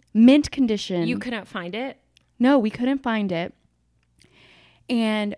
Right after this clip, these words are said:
Speaker 1: mint condition tag. Remember how important it was that the tag wasn't messed up?
Speaker 2: Yeah, like, you could even buy cases for the <laughs> tag. It's so stupid.
Speaker 1: So we met this woman in a McDonald's parking lot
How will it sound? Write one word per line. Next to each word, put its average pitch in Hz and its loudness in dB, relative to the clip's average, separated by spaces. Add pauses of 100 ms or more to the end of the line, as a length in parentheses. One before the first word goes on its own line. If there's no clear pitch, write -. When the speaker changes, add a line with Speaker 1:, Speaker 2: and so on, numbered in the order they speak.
Speaker 1:
mint 262 -2
condition 208 -8
tag. 214 -8
Remember 220 -4
how 240 -2
important 196 -6
it 196 -6
was 180 -8
that 185 -8
the 175 -10
tag 180 -14
wasn't 190 -10
messed 196 -10
up? 202 -10
Speaker 2:
Yeah, 180 -2
like, 190 -6
you 220 -8
could 208 -8
even 196 -6
buy 175 -8
cases 165 -16
for 165 -16
the 175 -18
<laughs> - -
tag. 208 -8 (640)
It's - -16
so - -14
stupid. - -16
Speaker 1:
So 302 2
we 269 0
met 269 0
this - -6
woman 208 -4
in 269 -4 (100)
a 226 -4
McDonald's 233 -6
parking 214 -10
lot 156 -10